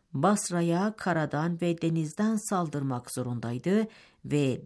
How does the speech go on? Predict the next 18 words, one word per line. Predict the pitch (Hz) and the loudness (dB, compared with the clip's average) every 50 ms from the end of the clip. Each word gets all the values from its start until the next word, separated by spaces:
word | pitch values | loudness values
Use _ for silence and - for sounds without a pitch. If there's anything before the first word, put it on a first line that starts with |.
| - - | -2 0
deniz | 143 151 175 208 208 180 - - | 2 4 6 6 4 4 2 -4
saldırısı | - - - 151 135 131 131 131 135 135 127 - - | -6 -4 -4 -2 -2 -2 -2 -4 -4 -4 -4 -4 -4
için | 123 123 - - 170 175 185 185 175 - - _ _ _ - | -6 -6 -4 0 0 2 0 0 -2 -6 -16 _ _ _ -10
bir | 127 127 170 185 196 190 | -2 2 4 4 4 4
gemiye | 175 180 - 180 185 185 196 208 202 175 | 2 0 2 2 2 4 4 4 2 2
ihtiyacı | - - 135 - - - 151 139 135 135 - 135 123 | 0 -4 -8 -10 -6 -4 -4 -4 -2 -4 -4 -6 -4
vardı. | 127 127 123 127 127 - 143 - - - _ _ _ _ _ _ _ _ _ | -4 -6 -6 -6 -6 -6 -6 -8 -8 -10 _ _ _ _ _ _ _ _ _
Fakat | _ - - - 196 180 185 - 156 143 147 147 - - - _ | _ -12 -2 0 0 0 0 0 0 0 0 -2 -6 -12 -8 _
İran'ın | - 185 170 165 143 139 135 139 139 143 139 - - _ _ _ | 0 2 2 4 2 2 2 0 0 0 -2 -4 -10 _ _ _
deniz | - 120 139 147 175 220 254 254 247 - | -2 0 2 4 4 4 4 2 2 -2
güçleri | - 214 - - - - 165 160 165 156 156 165 170 170 - _ _ _ _ | -4 -4 -4 -4 -2 -2 0 0 2 0 0 0 -2 -2 -6 _ _ _ _
yoktu. | 131 131 127 123 - - - - - - - _ _ _ _ _ _ _ | -4 -2 -2 -2 -6 -10 -14 -14 -14 -14 -14 _ _ _ _ _ _ _
Fars | - - 226 247 277 294 277 - - | -6 0 2 4 4 4 2 0 -2
Körfezi'ndeki | - - 208 190 180 - 175 165 - 170 156 143 143 143 - 170 165 165 147 147 | -2 0 0 0 0 0 -2 0 0 0 0 0 -2 -4 -2 -2 -2 -2 -2 -4
büyük | 147 180 196 196 - - - - | -2 0 0 0 -2 -8 -8 -4
gemiler | 127 127 127 127 127 127 143 151 165 175 | -2 -2 0 0 -2 0 0 0 0 0
yalnızca | 175 170 175 202 214 220 214 202 202 185 175 196 196 196 202 196 - - _ _ _ _ _ - | 0 0 0 2 2 2 4 2 2 0 0 0 0 0 0 -2 -4 -10 _ _ _ _ _ 2
İngiliz | 196 214 220 202 165 143 127 131 143 160 185 185 180 - | 4 6 6 4 2 2 0 2 2 2 2 2 0 -6